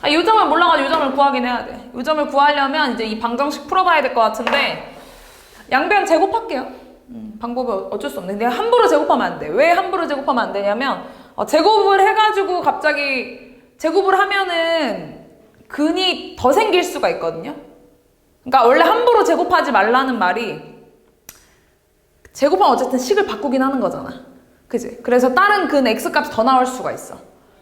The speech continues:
그래서 그림을 그려보는 게 제일 실수가 안 할 확률이, 실수가 안 할 확률이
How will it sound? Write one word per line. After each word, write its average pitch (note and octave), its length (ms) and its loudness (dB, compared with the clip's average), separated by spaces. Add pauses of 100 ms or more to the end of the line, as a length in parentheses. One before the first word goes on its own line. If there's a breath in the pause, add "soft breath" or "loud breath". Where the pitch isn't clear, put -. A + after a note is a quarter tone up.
(140)
그래서 C4 200 -2
그림을 D#4 380 0
그려보는 D4+ 520 0
게 A#3 120 0
제일 B3 300 2
실수가 F#4 540 0
안 G3+ 80 -2
할 G#3+ 140 0
확률이, A#3 1000 -4 (280)
실수가 E4+ 680 0
안 A3+ 140 0
할 B3 180 2
확률이 C#4 340 -4